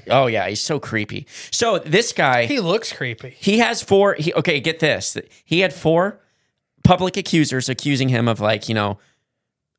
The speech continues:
Speaker 1: either rape or being sexually
Speaker 2: Anybody's
Speaker 1: inappropriate.
Speaker 2: hair that is that far back on their head.
Speaker 1: <laughs> Hey,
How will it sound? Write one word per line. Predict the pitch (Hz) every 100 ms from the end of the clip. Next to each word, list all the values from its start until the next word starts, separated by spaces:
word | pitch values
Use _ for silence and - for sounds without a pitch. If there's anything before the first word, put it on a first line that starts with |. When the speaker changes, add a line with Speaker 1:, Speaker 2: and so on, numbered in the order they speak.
| _
Speaker 1:
either | 135 120
rape | 113 143 147 139 143
or | 113
being | 120 120 117
sexually | 139 127 - 131 123 -
Speaker 2:
Anybody's | 214 311 339 302 220
Speaker 1:
inappropriate. | 123 147 156 156 160 156
Speaker 2:
hair | - _ _ -
that | 151
is | 131
that | 151 156 -
far | 196 160
back | 139 143 139
on | 139
their | 135 113
head. | 104 127 - 165 208 202 -
Speaker 1:
<laughs> | _ _ _ _
Hey, | - 185 165 107